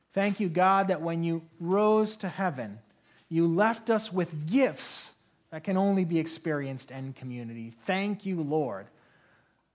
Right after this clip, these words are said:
that even though it's true that there is adversity and there are challenges in this life that are far more than what we can handle on our own, one, you are in us, but also you link us to others so that we might be resilient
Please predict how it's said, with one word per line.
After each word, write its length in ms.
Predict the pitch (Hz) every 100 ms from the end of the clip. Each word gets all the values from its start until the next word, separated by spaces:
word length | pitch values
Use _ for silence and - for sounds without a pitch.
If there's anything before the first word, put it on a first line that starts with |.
| _ _ _ _
that 120 | - 185
even 200 | 240 254
though 120 | 240
it's 160 | 233
true 480 | - - 254 269 269
that 260 | 226 208 208
there 200 | 214 226
is 220 | 208 185
adversity 720 | 175 151 202 240 - 240 233
and 140 | 208 185
there 80 |
are 60 | 170
challenges 500 | 165 220 220 226 208
in 100 | 202
this 200 | 185 190
life 240 | 202 220
that 80 | 214
are 80 | 175
far 560 | - - 233 233 247 240
more 320 | 226 220 202
than 140 | 196
what 120 | 175
we 160 | 165 220
can 160 | 220 180
handle 400 | 202 208 208 180
on 240 | 185 190
our 200 | 185 175
own, 300 | 190 208 190
one, 280 | 208 240 233
you 160 | 214
are 160 | 170 160
in 200 | 214 262
us, 220 | 277 277 -
but 180 | 202
also 420 | 185 220 233 - 220
you 180 | 196
link 460 | 175 160 254 269 -
us 340 | 143 - - -
to 140 | -
others 600 | 143 120 107 - - - _ _ _ _ _ _ _ _ _ _ _ _ _ _ _ _ _ _ _
so 160 | - 160
that 180 | 139 135
we 240 | 165 196
might 380 | 190 160 165 156
be 220 | 147 151
resilient 1080 | 143 113 110 110 147 180 190 180 180 175